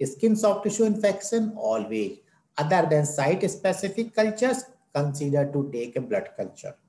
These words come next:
For the blood culture, at least two sites.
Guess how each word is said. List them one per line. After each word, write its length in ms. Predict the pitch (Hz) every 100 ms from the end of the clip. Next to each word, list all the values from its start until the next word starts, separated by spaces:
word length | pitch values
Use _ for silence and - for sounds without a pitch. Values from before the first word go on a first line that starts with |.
| _ _ _ _ _ _ _ _ _ _ _ _ _ _ _ -
For 260 | 156 175
the 100 | 196
blood 380 | 202 135 170 226
culture, 540 | 247 247 262 285 285 - - _ _ _ _ -
at 240 | 170 165
least 480 | 202 233 302 - -
two 240 | 285 294 -
sites. 580 | 139 107 - - -